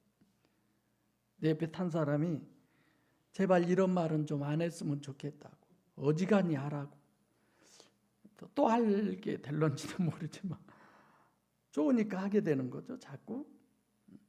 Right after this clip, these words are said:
내가 그래서, 아, 마귀가 역사할 땐 진짜 성령이 역사하고, 성령이 역사할 때 진짜 마귀가 역사를 하는구나, 이런 상황 속에서 우리는 늘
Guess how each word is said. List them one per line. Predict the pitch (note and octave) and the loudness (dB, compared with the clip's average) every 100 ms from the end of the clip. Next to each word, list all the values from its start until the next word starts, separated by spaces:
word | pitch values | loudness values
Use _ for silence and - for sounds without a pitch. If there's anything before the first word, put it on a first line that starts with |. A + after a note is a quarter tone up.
| _ _ _ _ _ _ _ _ _ _ _ _ - | _ _ _ _ _ _ _ _ _ _ _ _ -2
내가 | D3 C#3 | 0 2
그래서, | C3 C3 C3+ C3+ - - - - - _ _ _ _ _ - | 0 -2 -2 -6 -8 -20 -20 -20 -20 _ _ _ _ _ -16
아, | C3+ B2 A#2+ A#2+ B2 _ _ _ _ _ _ _ _ _ _ _ _ _ _ _ | -10 -8 -8 -10 -16 _ _ _ _ _ _ _ _ _ _ _ _ _ _ _
마귀가 | - C#3+ D3 D3+ C#3+ C#3 | -4 -2 0 0 2 0
역사할 | B2+ - B2+ B2 | -2 -6 -8 -6
땐 | C3+ B2+ B2+ | -2 -2 -2
진짜 | B2+ B2+ C#3 | -4 -4 -6
성령이 | - E3 E3 D3+ C#3 | -4 -4 0 2 2
역사하고, | B2+ B2 - A#2+ B2+ | -2 -6 -10 -10 -8
성령이 | A#2+ - E3+ E3 D3 C3 | -10 -8 -2 2 2 2
역사할 | B2+ C#3 B2+ - | -4 -10 -10 -10
때 | C3 | -12
진짜 | - C3+ B2+ C3+ | -10 -10 -6 -6
마귀가 | A#2+ B2+ B2+ B2+ B2+ B2 | -6 -8 -8 -8 -6 -6
역사를 | A#2 - B2 B2+ | -8 -12 -12 -10
하는구나, | A#2 A#2+ B2 B2 B2+ C3 - - - _ | -10 -10 -10 -8 -8 -8 -12 -20 -20 _
이런 | D#3 F3+ G#3+ G#3+ | 0 4 6 4
상황 | F#3 G#3 G3+ G3 | 0 -2 -2 -2
속에서 | G3+ D#3+ D3+ D#3 | -4 -4 -2 -2
우리는 | D3 E3+ E3 D#3 | 0 0 2 2
늘 | F3 D4 D4 | 2 2 -2